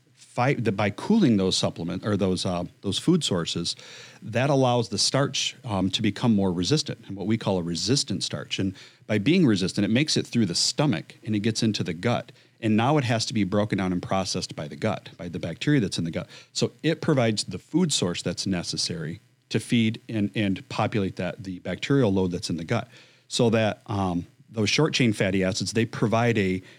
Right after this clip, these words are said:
a mucus layer protection in the gut. Now, with that being said, you really need specific,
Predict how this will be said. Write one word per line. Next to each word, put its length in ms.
a 120
mucus 460
layer 240
protection 720
in 100
the 80
gut. 300
Now, 360
with 180
that 140
being 200
said, 280
you 140
really 360
need 520
specific, 840